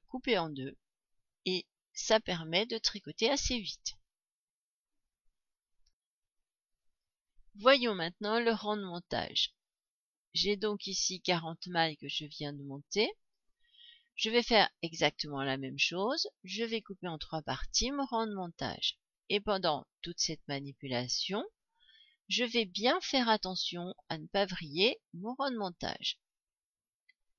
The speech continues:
Car si vous retournez ainsi vos mailles pendant que vous positionnez votre aiguille, vous ne le verrez peut-être pas tout de suite.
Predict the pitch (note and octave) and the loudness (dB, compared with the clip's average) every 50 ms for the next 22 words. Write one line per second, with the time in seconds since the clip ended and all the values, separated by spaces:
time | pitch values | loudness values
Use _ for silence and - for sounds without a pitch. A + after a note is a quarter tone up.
0 | _ _ - - D3+ D#3 - - - - G#3 G3 F#3+ G3 F#3+ F#3 F#3 F#3+ - - | _ _ -2 0 0 2 2 0 0 -2 -2 -4 -4 -2 -2 0 -2 -2 -4 -6
1 | F3+ F3 F3+ F3+ F3+ E3 - - _ - - A3 B3+ C4+ - - - - C#4 C4 | -6 -6 -4 -2 -2 -2 -4 -4 _ 0 2 2 2 0 0 -2 -2 -2 -4 -4
2 | A#3+ A#3+ A#3 A3+ A3+ A3+ A3 A3 A3 G#3+ G#3 G#3 - F#3+ F3+ F3 F3 F3 F3+ E3+ | -4 -2 0 2 4 6 6 6 4 2 0 -4 -6 -6 -4 -2 -4 -4 -4 -8
3 | E3+ F3 E3+ - - E3 D#3+ D#3 D#3+ D#3 - - D#3+ D#3 D3+ D#3 D#3 D3 D3 D3 | -10 -14 -12 -10 -8 -6 -6 -4 -2 -2 -2 -2 -2 -4 -6 -6 -6 -6 -6 -8
4 | - - - D#3 C#3 B2+ C3 C3+ D3 E3+ G#3+ C#4+ F4+ F4+ F4 _ _ _ _ _ | -8 -8 -10 -10 -12 -14 -14 -10 -8 -6 -4 -4 -4 -6 -8 _ _ _ _ _
5 | - - - - - - _ _ _ _ _ - F3 G#3 B3 B3 A#3+ A#3 A3+ G#3 | -20 -20 -20 -20 -20 -20 _ _ _ _ _ -10 -8 -6 -6 -4 -2 -2 0 2
6 | G#3 G3+ F#3 G#3 G3+ - - F3+ - E3 D#3+ - - - - C#3+ C3 - - - | 4 4 4 2 0 -2 -4 -8 -6 -6 -6 -8 -8 -6 -4 -4 -4 -4 -6 -12
7 | - - - - F#3+ G#3+ A#3+ - - - - | -8 -6 -2 0 0 0 0 0 -4 -6 -6